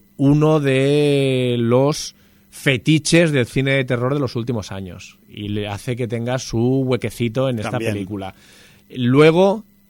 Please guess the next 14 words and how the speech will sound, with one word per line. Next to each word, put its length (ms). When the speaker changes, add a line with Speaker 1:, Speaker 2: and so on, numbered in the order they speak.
Speaker 1:
eh, 600
ha 100
vi-, 160
ha 80
sido 240
muy 160
criticado 540
por 160
alguna 340
gente 580
el 180
momento 1000
Bach 200
Beethoven. 580